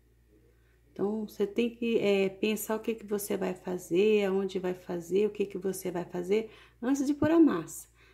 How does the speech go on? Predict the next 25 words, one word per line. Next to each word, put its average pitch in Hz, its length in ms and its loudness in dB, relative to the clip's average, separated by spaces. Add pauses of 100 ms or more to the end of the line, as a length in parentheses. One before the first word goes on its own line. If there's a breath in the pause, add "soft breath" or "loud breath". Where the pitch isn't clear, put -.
(360 soft breath)
Que 214 60 -4
nem 214 140 6
aqui, 190 300 0
ó, - 40 -8
que - 160 -2
eu 196 80 2
tô - 80 2
imitando 277 600 4
pedra, 147 500 0 (260)
né? 202 380 2 (400 loud breath)
Então, 180 220 -2
eu 208 40 -2
tô 202 100 -2
colocando 180 560 -2
a 165 80 -4
massa 285 800 0 (800 loud breath)
e 220 120 0
tô 240 500 2 (400)
fazendo 226 400 0
os 226 80 -4
detalhezinhos 240 720 -2
que - 140 -4
eu 285 100 -2
quero, 175 340 -2
ó. 151 180 -4